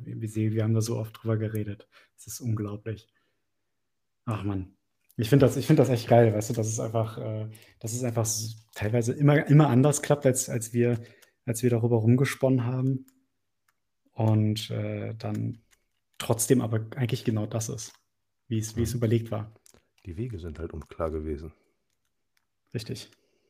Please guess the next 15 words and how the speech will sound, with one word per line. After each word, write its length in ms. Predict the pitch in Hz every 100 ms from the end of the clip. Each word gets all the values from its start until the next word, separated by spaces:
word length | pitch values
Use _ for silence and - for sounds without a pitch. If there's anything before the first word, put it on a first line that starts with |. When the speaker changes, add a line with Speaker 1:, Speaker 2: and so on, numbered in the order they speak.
| _
Speaker 2:
So, 120 | -
Speaker 1:
Aber 100 | 113
Speaker 2:
das 120 | 110 -
Speaker 1:
das 40 |
Speaker 2:
Ziel, 260 | - 147 -
Speaker 1:
Ziel 60 |
Speaker 2:
das, 160 | 107 78
das 180 | 82 -
Ziel 200 | 98 95
war 100 | 107
ja 120 | 101
klar. 260 | - 117 92 - _ _ _ _ _ _ - - - _ _ _ - 226 165
Speaker 1:
Aber 220 | 127 127
wie, 180 | 170 -
sag, 220 | 143 139